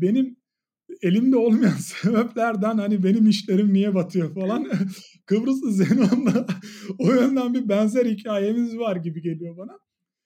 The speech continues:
Benim de aslında travma sonrası yükselişi biraz ona bağlıyorum. Büyük ihtimal acaba Kıbrıslı Zenon da mı travma sonrası yükseliş yaşadı da mutluluğu keşfetti bilmiyorum. Ee, ya stoizm başlangıç için güzel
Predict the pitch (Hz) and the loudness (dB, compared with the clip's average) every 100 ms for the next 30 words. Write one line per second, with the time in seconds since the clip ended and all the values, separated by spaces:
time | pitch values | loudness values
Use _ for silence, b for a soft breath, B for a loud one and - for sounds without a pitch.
0 | _ _ 175 156 196 427 392 247 226 - | _ _ -12 -2 -2 -2 -8 -10 -10 -10
1 | 285 - - - 208 277 277 240 233 240 | -8 -8 -6 -4 -2 -2 -2 -6 -2 -2
2 | 226 196 202 254 - 262 214 294 233 240 | -2 2 2 2 -4 -4 -4 -6 -4 -2
3 | 185 202 202 156 143 147 151 156 220 254 | 0 0 0 -4 -8 -16 -14 -8 -6 -6
4 | - 262 190 175 214 202 196 190 202 - | -6 -6 -4 -4 -4 -6 -4 -6 -6 -8
5 | 175 175 202 208 170 151 160 156 156 156 | -6 -2 -2 -2 -4 -6 -10 -8 -8 -10
6 | 165 165 160 156 165 156 - 156 175 175 | -10 -10 -12 -10 -10 -12 -10 -10 -6 -6
7 | 165 160 170 185 175 165 165 156 - 156 | -4 -2 -4 -2 -4 -4 -8 -12 -12 -14
8 | - 185 190 160 156 220 262 b b b | -10 -6 -4 -4 -8 -18 -20 b b b
9 | b b 240 208 214 262 277 302 302 226 | b b -10 -8 -6 -8 -10 -14 -16 -16
10 | 320 359 370 - _ - 311 339 349 302 | -8 -8 -8 -14 _ -20 -10 -4 -4 -4
11 | 330 349 _ _ - 170 190 208 320 311 | -8 -14 _ _ -8 -6 -4 -6 -8 -10
12 | 330 202 180 254 202 175 180 156 - | -8 -6 -4 0 0 2 0 -2 -4